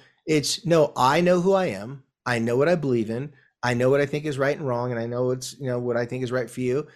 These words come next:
And regardless of if you make a mistake or if you intentionally did something, or if it was just, you know, like a, just, you just completely screwed up, right?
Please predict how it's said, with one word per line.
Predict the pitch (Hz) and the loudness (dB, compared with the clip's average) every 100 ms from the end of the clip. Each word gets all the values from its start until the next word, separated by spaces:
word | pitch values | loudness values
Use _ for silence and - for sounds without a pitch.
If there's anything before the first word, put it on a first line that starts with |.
| _ _ | _ _
And | 151 160 160 - | -2 0 -2 -4
regardless | 160 156 175 214 180 151 160 | -2 4 4 4 2 0 2
of | 143 139 127 | 2 0 -4
if | 147 135 | -10 -6
you | 131 | -2
make | 131 127 | -2 -4
a | |
mistake | 113 - - 147 143 143 - _ _ - | -6 -6 -2 0 -2 -6 -20 _ _ -4
or | 127 | -2
if | 120 127 | 0 -2
you | 127 113 | -4 -2
intentionally | 110 110 139 131 143 139 | -4 -6 -8 -6 -4 -4
did | 135 135 | -2 -2
something, | - 127 127 131 131 | -2 -2 -4 -4 -4
or | 120 | -4
if | 113 | -6
it | 120 | -8
was | 113 | -8
just, | 131 117 | -8 -8
you | 127 | -6
know, | 123 | -4
like | 117 113 | -4 -6
a, | 107 - _ _ _ | -10 -12 _ _ _
just, | 123 110 - _ _ - | -12 -10 -12 _ _ -16
you | - | -8
just | 131 131 | -6 -4
completely | 139 123 139 127 131 | -4 -4 -2 0 0
screwed | 120 - 139 170 | -2 -2 0 2
up, | 156 - | 2 0
right? | 113 147 156 | 0 0 -4